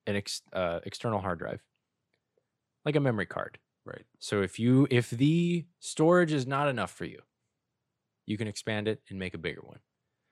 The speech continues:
Speaker 2: Which
Speaker 1: I
Speaker 2: I
Speaker 1: don't,
Speaker 2: will.
Speaker 1: I don't know if Xbox Series X can do that.
Speaker 2: They have the
Speaker 1: They have a
Speaker 2: expandable
Speaker 1: little bit.
Speaker 2: Yeah, so they have that, um, you can buy it. It's supposed to, like, be, like, the same thing. You just, like, clip it into the back, and I think they're gonna be selling it for, like, one terabyte. So
Speaker 1: Okay.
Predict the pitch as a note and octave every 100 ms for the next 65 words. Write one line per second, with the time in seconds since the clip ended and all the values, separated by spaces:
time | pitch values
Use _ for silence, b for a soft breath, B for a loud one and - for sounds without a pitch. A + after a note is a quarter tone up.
0 | - G#2 G2+ A#2 G#2+ A#2+ - _ A2+ A#2+
1 | A#2+ A2+ - A2 - A2+ G#2 - G#2 G2+
2 | G2 - G2 F2 A2 C3 C#3+ D3+ - _
3 | _ _ _ _ - D3+ A#2+ G2 G2 F#2
4 | F2+ - G2+ - A#2+ A2+ G#2+ G#2+ A#2 C3+
5 | C#3 F3+ B - B2 G2 - C3+ B2+ A#2+
6 | A#2+ B2 B2+ C3+ A2+ F#2 F#2+ F2+ F2 F#2
7 | G2 G2 F2+ E2+ F2+ F#2 F2+ - _ _
8 | _ _ G#2+ - - F#2+ - F#2 F2 E2+
9 | G2+ G2+ F#2 F2 E2 F2 - F2 D#2+ F2
10 | E2+ D#2+ F2+ - - E2 - E2+ F2 E2+
11 | E2 E2+ - F2 D#2+ - F2 F#2+ F2 F2+
12 | E2+ - E2+ F2 E2 - E2 - E2+ D#2+
13 | D#2+ E2+ E2 D#2 - F2 E2 - - G#2
14 | -